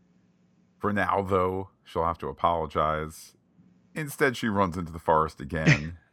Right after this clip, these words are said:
Speaker 1: Uh, there's a little separation of time. Her parents take note of this. Uh, a unit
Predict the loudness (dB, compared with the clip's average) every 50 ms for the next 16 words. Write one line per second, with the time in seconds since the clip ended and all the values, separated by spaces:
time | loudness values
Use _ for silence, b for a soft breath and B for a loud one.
0 | -6 -2 -2 0 0 -2 -4 -4 -6 -4 -4 -4 -6 -8 -8 0 0 0 0 0
1 | -2 -4 -4 -6 -10 -12 -12 -6 -2 0 0 0 0 -2 -4 -4 -4 -6 -6 -6
2 | -4 -6 -6 -6 -6 -10 -12 -12 -10 -10 -10 -10 -14 _ _ _ -6 -2 0 0
3 | 2 0 -2 -4 -4 -2 -2 -2 -2 -4 -12 -20 -20 _ b b b b b b
4 | b -4 -2 -2 0 -2 -2 -2 -2 -2 -2 -2 -4 -4 -6